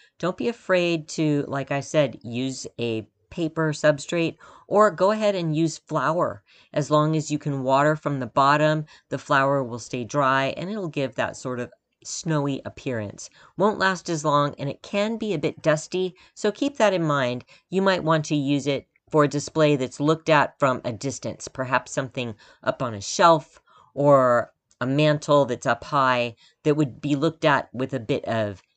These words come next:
distance between the viewer and the display itself.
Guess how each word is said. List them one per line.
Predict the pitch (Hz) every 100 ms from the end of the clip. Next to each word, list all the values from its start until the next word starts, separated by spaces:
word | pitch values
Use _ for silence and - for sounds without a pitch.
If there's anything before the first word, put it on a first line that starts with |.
| -
distance | 120 156 - 127 -
between | 135 - 120 117
the |
viewer | 98 120 117 117 -
and | 104 104
the |
display | 95 107 - 101
itself. | - - - -